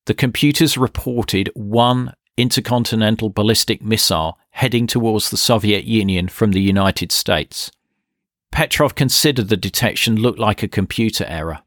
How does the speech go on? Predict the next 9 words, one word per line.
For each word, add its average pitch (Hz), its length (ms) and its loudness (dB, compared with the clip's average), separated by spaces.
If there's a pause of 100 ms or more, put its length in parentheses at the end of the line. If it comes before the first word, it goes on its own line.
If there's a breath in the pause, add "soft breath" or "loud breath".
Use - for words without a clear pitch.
(420)
since - 300 -2
a - 60 0
first 160 320 2
strike 143 360 2
from 101 140 0
the 87 80 0
United 90 500 -2
States - 720 -4
would 131 180 0